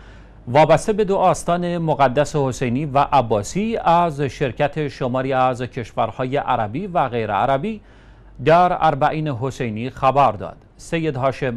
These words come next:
الموسوی، معاون این بخش، در گفتگو با سایت رسمی آستان مقدس حسینی اظهار داشت: بیست موکب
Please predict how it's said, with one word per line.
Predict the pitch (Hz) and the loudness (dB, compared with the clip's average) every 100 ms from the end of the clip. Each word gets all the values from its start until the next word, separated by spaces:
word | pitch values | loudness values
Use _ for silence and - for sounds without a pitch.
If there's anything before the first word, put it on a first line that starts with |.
| - | -2
الموسوی، | 131 120 110 - 101 135 180 | -2 -2 -6 -6 -6 -6 -6
معاون | 175 135 117 120 | -4 0 0 -2
این | 131 135 117 | -6 -6 -2
بخش، | 113 151 185 - 170 | 2 2 0 -4 -6
در | 139 147 151 | 0 0 0
گفتگو | 139 135 127 120 | -4 -4 -4 -6
با | 135 135 | -2 -2
سایت | - 139 127 135 | -2 -6 -6 -4
رسمی | 120 - 139 131 | -6 -6 -6 -6
آستان | - 147 117 - 135 131 | -2 0 0 -2 -6 -4
مقدس | 127 127 120 107 123 135 | -6 -4 -4 -4 -4 -4
حسینی | 127 120 - 107 104 139 143 | -6 -6 -6 -8 -6 -8 -8
اظهار | 123 101 107 110 | -8 -6 -4 -2
داشت: | 127 190 208 - 170 - - - - - - - | 0 -2 -2 -10 -10 -10 -20 -20 -20 -20 -20 -6
بیست | 175 254 - | -2 -2 -6
موکب | 220 190 - 208 226 | -6 -6 -2 -2 -2